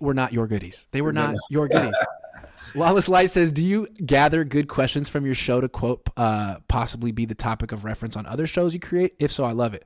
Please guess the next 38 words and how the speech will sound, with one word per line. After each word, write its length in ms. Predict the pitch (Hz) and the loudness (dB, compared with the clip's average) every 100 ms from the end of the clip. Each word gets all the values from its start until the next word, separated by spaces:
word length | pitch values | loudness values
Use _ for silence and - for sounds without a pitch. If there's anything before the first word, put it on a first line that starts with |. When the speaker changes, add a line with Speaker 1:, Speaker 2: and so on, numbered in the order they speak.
| _ | _
Speaker 1:
Of 80 | - | -4
course 200 | - - | 0 2
I 80 | 147 | 2
do. 240 | 120 101 - _ _ _ _ - | 0 -2 -4 _ _ _ _ -2
I 40 | |
do 80 | 202 | 0
two 200 | - 214 | 6 6
shows 260 | 233 214 196 | 8 6 6
a 60 | |
day. 120 | 202 | 4
I 60 | 190 | 6
need 120 | 190 | 6
to 60 | 180 | 4
take 240 | 190 170 - - | 2 0 -6 -2
ideas 300 | 147 151 170 | 2 6 6
wherever 140 | 165 156 | 6 6
I 80 | 143 | 4
can 100 | 139 | 4
get 140 | 170 | 2
'em. 120 | 117 - | 2 -2
So 120 | - | -2
thank 220 | 165 156 | 0 0
you. 100 | 98 - _ _ _ - - | -6 -10 _ _ _ -20 -4
If 120 | 151 | 2
turnovers 400 | - 202 220 220 | 4 4 4 4
go 100 | 165 | 4
the 160 | 156 143 | 6 6
other 140 | 139 | 6
way, 140 | 139 127 | 4 4
B 160 | 131 | 4
P 180 | 131 143 | 4 2
loses 360 | 113 120 127 117 | 2 0 0 0
big 340 | 113 113 117 | 0 0 -2
and 240 | 107 104 104 | -6 -6 -4
ugly. 340 | 123 123 95 - _ _ _ _ _ - | -2 -2 -4 -14 _ _ _ _ _ -6
Well, 80 | 107 | -6
that's 100 | - | -2
football. 380 | - - - | 2 2 0